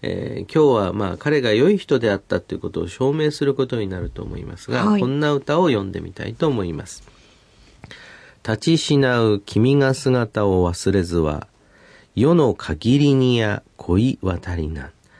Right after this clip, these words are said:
Speaker 1: 立ちしなう君が姿を忘れずは、世の限りにや恋渡りな。」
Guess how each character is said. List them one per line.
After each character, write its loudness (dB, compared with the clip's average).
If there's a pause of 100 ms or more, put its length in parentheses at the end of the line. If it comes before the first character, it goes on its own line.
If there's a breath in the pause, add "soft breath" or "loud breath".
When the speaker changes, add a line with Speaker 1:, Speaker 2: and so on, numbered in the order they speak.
(220 soft breath)
Speaker 1:
立 -8
ち 0
し 0
な 2
う 0 (260 soft breath)
君 2
が 2
姿 -2
を 4
忘 0
れ 2
ず -6
は、 -4 (400 soft breath)
世 2
の 2
限 -2
り 2
に 2
や -2 (160)
恋 0
渡 -2
り -2
な。」 -8